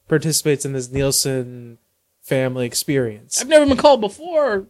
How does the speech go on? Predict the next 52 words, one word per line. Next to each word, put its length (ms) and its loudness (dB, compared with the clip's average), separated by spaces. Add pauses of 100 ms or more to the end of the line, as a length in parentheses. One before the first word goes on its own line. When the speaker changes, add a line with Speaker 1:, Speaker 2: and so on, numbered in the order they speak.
Speaker 2:
got 140 4
a 40 2
letter 240 0
before, 500 -10
so 220 -4
Speaker 1:
Well, 80 4
it's 100 -6
like, 180 4
it's 260 -2
like, 480 2
it's, 220 2
it's 160 2
exciting. 480 2 (100)
It's 120 -14
great. 380 0
Speaker 2:
Oh, 100 -2
Speaker 1:
Like, 180 4
Speaker 2:
I'm 40 -8
so 120 6
Speaker 1:
you, 40 6
Speaker 2:
excited. 300 -2
Speaker 1:
like, 160 2
you 80 -2
feel 200 2
like 160 4
you're 80 -6
gonna 140 2
make 220 0
a, 80 2
you're 140 -4
gonna 120 0
make 180 0
a 40 -6
difference. 380 -4
You'll 80 -8
be 40 -2
like, 160 -4
"No, 240 2
I 140 2
want 220 -2
this 180 0
show, 320 0
and 100 -2
I 80 -2
wanna 240 -4
keep 220 -16
this 180 -4
show. 160 0
This 140 -2
show's 260 0
great, 320 -2
and 160 -16